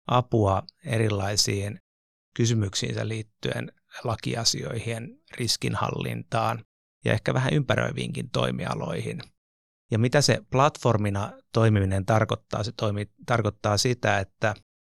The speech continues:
että sen toiselta puolelta löytyy tämmönen yhteisö ihmisiä, josta osa voi olla työsuhteessa, osa voi olla friikkuja, ne on monesta eri, eri maasta. Tämän platformin kautta nämä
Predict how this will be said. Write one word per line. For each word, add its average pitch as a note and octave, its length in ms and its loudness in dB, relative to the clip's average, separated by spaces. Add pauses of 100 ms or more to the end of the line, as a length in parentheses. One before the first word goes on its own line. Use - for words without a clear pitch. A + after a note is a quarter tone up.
(120)
että G2 120 -6
sen G#2+ 160 -2
toiselta A#2+ 440 4
puolelta G2+ 380 -2
löytyy G#2 260 0
tämmönen G#2+ 320 -2
yhteisö A2 580 -2
ihmisiä, A2 720 -4 (300)
josta G#2+ 320 -6
osa A#2 260 2
voi G#2+ 140 -2
olla A2 120 -6 (140)
työsuhteessa, A2 1040 -2 (400)
osa A#2+ 280 2
voi G2+ 100 -2
olla G2 140 -4 (100)
friikkuja, A2 760 -2 (320)
ne A2+ 240 -6
on G#2 300 0 (260)
monesta A#2 420 2
eri, G#2 340 -2 (120)
eri G#2 140 0
maasta. A2 640 2 (300)
Tämän G#2+ 160 -2
platformin G#2 580 0
kautta G#2+ 540 0 (300)
nämä G#2 260 -2